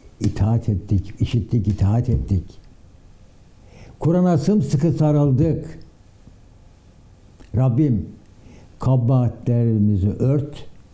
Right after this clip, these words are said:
günahlarımızı bağışla, bizim canımızı iyilerle beraber al.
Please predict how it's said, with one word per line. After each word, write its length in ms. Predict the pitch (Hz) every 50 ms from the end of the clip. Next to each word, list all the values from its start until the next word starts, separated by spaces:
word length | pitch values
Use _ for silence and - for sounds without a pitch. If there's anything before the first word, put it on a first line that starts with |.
| - - - - - - -
günahlarımızı 840 | - 127 131 135 - 85 98 117 117 113 110 107 98 98 107 87 85 90
bağışla, 680 | 101 95 98 101 - - - 117 123 131 127 117 - - - - - - - - - 101
bizim 600 | 101 120 95 85 110 120 120 117 117 117 113 - - - - - - - - - - - - - -
canımızı 560 | - 120 113 110 117 110 104 107 95 92 113
iyilerle 800 | 113 110 - - 113 110 104 95 110 113 113 104 101 98 87 -
beraber 540 | 90 85 85 85 82 85 80 92 95 98
al. 180 | 87 78 - -